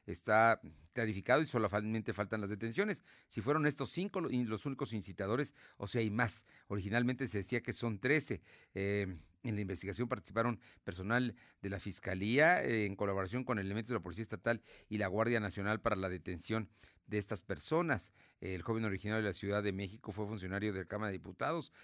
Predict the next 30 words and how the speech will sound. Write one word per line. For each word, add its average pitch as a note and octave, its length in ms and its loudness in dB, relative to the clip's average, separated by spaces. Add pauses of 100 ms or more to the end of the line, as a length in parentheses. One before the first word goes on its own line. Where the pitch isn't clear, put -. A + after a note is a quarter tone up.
(220)
fungió G#2+ 400 -2
como G2+ 200 -4
asesor D#2 360 -6
de G#2 80 -2
la E2+ 60 -4
diputada E2 400 -4
panista G2+ 520 -2 (400)
Joana, G#2 540 2 (260)
eh, G2 360 -2 (100)
Torres - 640 4
hasta - 460 4 (400)
hace G2 420 0 (100)
unos G2+ 380 0 (140)
meses. A2 640 0 (400)
Vamos A3 260 6
con A3 120 4
mi G#3 80 0
compañera G#3 400 4
Alma G3+ 180 4
Méndez, G3 320 0
que - 80 -6
tiene F3+ 240 2
más F3+ 200 6
información D#3+ 560 4
sobre E3+ 280 6
esto. F3+ 200 2
¿Qué B3+ 100 6
dice A#3 220 2
la G3+ 100 6
Red F#3+ 280 4